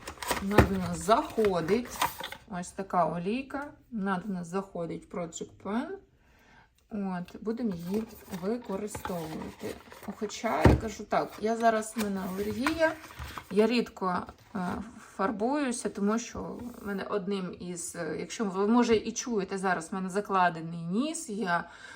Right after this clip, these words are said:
вчихаю, але в мене ще й дуже чухаються і сльозяться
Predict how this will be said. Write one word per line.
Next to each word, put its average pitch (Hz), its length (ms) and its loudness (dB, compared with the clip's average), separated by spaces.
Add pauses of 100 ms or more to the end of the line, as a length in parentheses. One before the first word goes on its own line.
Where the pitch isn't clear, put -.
(120)
вчихаю, 311 800 2 (560)
але 208 300 2
в 254 40 0
мене 208 220 2
ще 202 180 -4
й - 20 -4
дуже 202 280 -2
чухаються 180 760 -8
і 156 60 -8
сльозяться 180 640 -8